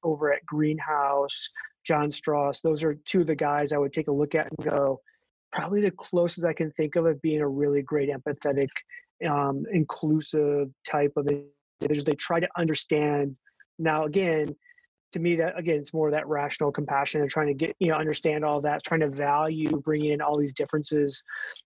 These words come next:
Um, most leaders will say it, but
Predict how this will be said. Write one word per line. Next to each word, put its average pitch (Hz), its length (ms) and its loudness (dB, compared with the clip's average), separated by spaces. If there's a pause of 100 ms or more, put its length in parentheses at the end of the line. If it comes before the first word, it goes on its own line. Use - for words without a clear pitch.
Um, 147 520 -2 (600)
most 196 380 0
leaders 185 340 0
will 175 180 -2
say 160 360 2
it, 175 160 -2 (160)
but - 220 2